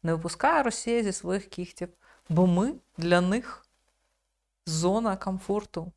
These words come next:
ми для них зона контролю. Вони не можуть нас відпустити, бо їхня мета — нас знищити. Ми давно усвідомили, що, ну, варіант один. Росія має припинити існування.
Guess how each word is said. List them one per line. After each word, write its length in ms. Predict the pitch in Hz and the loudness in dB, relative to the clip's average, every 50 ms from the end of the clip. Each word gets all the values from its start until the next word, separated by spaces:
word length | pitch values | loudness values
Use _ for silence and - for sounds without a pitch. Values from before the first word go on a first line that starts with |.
| _ - | _ -6
ми 180 | 170 170 175 175 | -2 0 0 2
для 140 | 170 180 | 2 0
них 200 | 180 180 180 175 | 0 0 0 -2
зона 280 | 170 170 175 175 175 170 | -2 -2 -2 -2 -2 -4
контролю. 680 | 170 - 175 170 - 185 190 202 202 175 165 170 185 - _ _ _ _ _ _ | -6 -6 -8 -6 -4 -2 -2 -2 -2 -2 -4 -6 -8 -10 _ _ _ _ _ _
Вони 220 | - 156 156 151 151 | -4 -2 0 0 0
не 80 | 156 | 0
можуть 340 | 156 165 190 226 220 214 - | 0 0 -2 -2 -4 -6 -8
нас 160 | 185 160 - | -8 -10 -10
відпустити, 600 | 170 - _ - - - - 180 175 175 - 185 - _ _ _ _ _ _ _ _ _ _ _ _ _ | -10 -12 _ -14 -16 -14 -10 -10 -10 -10 -10 -14 -16 _ _ _ _ _ _ _ _ _ _ _ _ _
бо 360 | - 151 170 170 170 170 170 165 _ _ _ - - _ _ _ _ _ _ - | -4 -2 0 0 0 -2 -4 -10 _ _ _ -20 -20 _ _ _ _ _ _ -10
їхня 280 | 180 180 - - 208 | -8 -8 -6 -4 -4
мета — 240 | 202 202 202 202 202 | -4 -4 -2 -2 -2
нас 160 | 196 196 190 | -2 -2 -2
знищити. 640 | 180 180 190 220 233 - - - 156 - - 165 165 160 _ _ _ _ _ _ _ _ _ _ _ _ _ _ _ _ _ | -2 -2 -2 -2 -4 -6 -8 -12 -10 -10 -10 -10 -12 -14 _ _ _ _ _ _ _ _ _ _ _ _ _ _ _ _ _
Ми 140 | - 175 214 | -2 0 2
давно 240 | 202 226 226 254 269 | 4 4 4 4 4
усвідомили, 640 | 262 262 - 247 208 214 214 214 208 208 196 202 208 | 2 2 2 2 4 6 6 6 4 2 0 0 -2
що, 560 | 208 - - 180 165 175 175 170 - 175 - - _ _ _ _ _ _ | -2 -2 0 2 4 4 4 4 2 0 -6 -16 _ _ _ _ _ _
ну, 380 | - 190 190 185 175 175 175 - _ _ _ _ _ _ _ _ _ _ - | 0 2 4 4 2 0 -4 -8 _ _ _ _ _ _ _ _ _ _ 0
варіант 680 | 165 180 190 208 233 254 285 311 294 294 - - - _ _ _ _ _ | 4 6 8 8 8 8 6 4 2 -4 -12 -16 -20 _ _ _ _ _
один. 500 | - - 175 165 156 156 156 156 - 160 - _ _ _ - | -2 2 2 2 2 2 0 -2 -2 -8 -12 _ _ _ -4
Росія 680 | 156 156 165 160 - - 214 226 240 233 226 226 240 233 - - | -2 -2 -2 -2 -4 -4 -4 -2 -2 -2 -2 -2 -4 -8 -10 -4
має 320 | 160 156 151 165 185 190 | -2 0 2 2 2 0
припинити 500 | 190 - 156 - - 151 156 160 156 - | 0 -4 -6 -6 -6 -6 -8 -8 -8 -10
існування. 640 | - - - 165 156 143 143 - - - 175 180 180 | -12 -10 -10 -8 -8 -8 -8 -8 -10 -12 -14 -16 -18